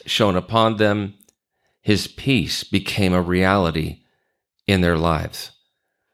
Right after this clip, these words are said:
Well, what does this say about the power of blessings spoken by New Testament priests,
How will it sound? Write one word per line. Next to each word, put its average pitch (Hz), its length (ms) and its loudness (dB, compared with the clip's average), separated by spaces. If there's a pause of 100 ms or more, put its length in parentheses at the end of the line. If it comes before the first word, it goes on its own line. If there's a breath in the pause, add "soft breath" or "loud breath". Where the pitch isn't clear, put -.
(160)
Well, 85 240 -4
what 120 340 0
does 95 260 2
this 147 160 2
say 143 340 0
about 92 280 0
the 90 80 0
power 135 520 -2
of 120 200 -2
blessings 104 560 2
spoken 120 520 0
by 139 220 2
New 208 380 2
Testament - 560 -4
priests, - 600 -6